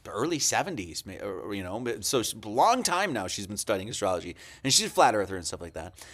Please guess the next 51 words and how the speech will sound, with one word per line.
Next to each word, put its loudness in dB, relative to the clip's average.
Um, 8
but 8
she 6
said 6
she 4
went 4
to 0
this 2
Christian 2
church, 2
and 4
she 6
hadn't 10
been 0
to 0
church 4
in 0
a 4
long 6
time, 2
and 0
her 0
friend 4
was -2
going, 2
so -2
she 2
went 2
with 2
her. 0
And 2
immediately 0
she 2
walks 8
in, 0
the 6
pastor 2
starts 4
berating 2
astrology. 4
<laughs> -18
And 6
Bonnie 6
was 0
just -4
like, -2
"Oh -2
my -8
gosh, -16
Jesus -14
Christ." -10